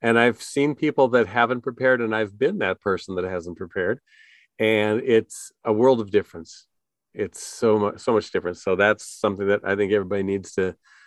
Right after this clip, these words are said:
take to heart. But the more preparation you do, the practice stuff, especially being on air. Now,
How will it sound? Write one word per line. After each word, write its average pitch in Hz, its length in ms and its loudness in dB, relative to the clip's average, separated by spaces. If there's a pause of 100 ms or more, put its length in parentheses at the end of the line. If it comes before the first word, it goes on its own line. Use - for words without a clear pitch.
(140)
take 107 240 2
to 95 80 -4
heart. 98 320 0
But 101 160 0 (340)
the 110 80 0
more 123 180 4
preparation 113 640 2
you 104 100 -4
do, 107 280 2
the 104 120 0
practice 107 540 -4
stuff, 104 380 -2 (500)
especially - 380 0
being 123 220 2
on 113 140 4
air. 110 120 4
Now, 113 220 4